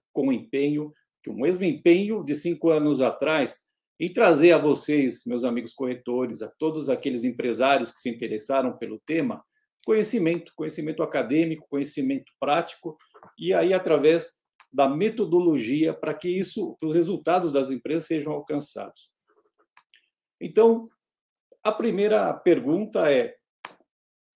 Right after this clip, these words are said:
a per-, a, o, do que se trata este, a, a metodologia? Para que que serve a metodologia?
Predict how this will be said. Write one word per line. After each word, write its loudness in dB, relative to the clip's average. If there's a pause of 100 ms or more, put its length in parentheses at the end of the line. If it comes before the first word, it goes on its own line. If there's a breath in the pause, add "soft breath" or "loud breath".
a -4
per-, 0
a, -6
o, -6
do 0
que 4
se 2
trata 2
este, 2
a, 2
a 0
metodologia? 2
Para -4
que -6
que 0
serve 2
a 2
metodologia? -4